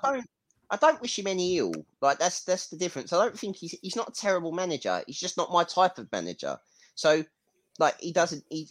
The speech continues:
his football doesn't excite me. His football, his, his football will not move me to go four hundred miles on an away day. Yeah. Whereas I, I've watched the, some of the shit managers who were worse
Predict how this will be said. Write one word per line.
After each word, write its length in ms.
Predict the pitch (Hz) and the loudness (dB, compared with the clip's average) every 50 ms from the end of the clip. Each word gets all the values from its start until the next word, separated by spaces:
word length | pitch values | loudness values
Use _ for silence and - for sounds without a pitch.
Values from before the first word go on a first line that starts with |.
| - | -10
his 140 | 180 170 - - | -10 -8 -8 -6
football 320 | - 208 - - 180 156 | -6 -6 -6 -6 -4 0
doesn't 340 | 127 170 160 - 151 - - | 2 2 2 2 0 -6 -8
excite 440 | 139 - - - 165 147 139 127 - - | -8 -8 -4 2 4 4 4 4 2 -2
me. 140 | 101 98 98 | -6 -6 -6
His 120 | 123 - | -8 -8
football, 460 | - - 185 - - 165 151 135 139 - _ _ _ _ _ _ - | -8 -8 -8 -6 -4 -4 -4 -4 -4 -8 _ _ _ _ _ _ -8
his, 280 | - 208 214 - - - - | -4 -4 -2 -2 -4 -6 -8
his 320 | - - 233 247 240 - | -8 -4 -2 -2 -2 -2
football 360 | - - 214 - - 151 135 | -2 -4 -4 -4 -2 -2 0
will 140 | 123 131 139 | 0 0 2
not 240 | 151 170 160 - - | 2 2 0 0 0
move 340 | 151 156 160 156 147 - - | 0 0 2 0 0 -2 -6
me 220 | 101 90 87 90 - | -6 -4 -4 -6 -6
to 120 | - 117 | -6 -2
go 160 | - 120 120 | 0 0 0
four 320 | 120 - - 156 147 139 143 | 0 0 0 2 4 4 4
hundred 320 | 139 135 127 - 127 123 | 4 2 0 -4 -6 -2
miles 340 | 139 131 127 117 104 95 - | 0 2 2 2 0 -2 -4
on 120 | 110 107 | -4 -4
an 80 | 107 107 | -2 -2
away 340 | 107 110 117 120 123 123 113 | -2 0 2 2 2 2 0
day. 320 | - - 73 69 73 71 - _ _ _ _ - - - - _ _ - | -2 -2 -2 -2 -4 -8 -12 _ _ _ _ -20 -20 -20 -20 _ _ -6
Yeah. 180 | - 110 131 143 - - | -2 0 0 -2 -2 2
Whereas 360 | - 139 143 139 139 - - - _ - | 4 4 6 4 2 -2 -4 -8 _ 4
I, 140 | 147 147 - | 6 6 8
I've 240 | - 180 190 185 - | 12 12 10 10 10
watched 260 | 180 185 - - - | 6 4 4 4 2
the, 60 | 151 143 | -2 0
some 220 | - 143 135 143 | 4 4 4 4
of 20 | |
the 60 | 123 123 | 4 0
shit 300 | - - - - - - - | -2 -2 -2 -2 -4 -4 -2
managers 440 | 160 151 147 135 101 - 82 87 92 | -2 -2 -2 -2 -4 -6 -8 -8 -8
who 100 | 107 110 | -6 -4
were 80 | 110 107 | -4 -4
worse 560 | 113 120 143 147 123 98 92 92 - - - | -2 2 4 6 6 6 4 2 -2 -6 -12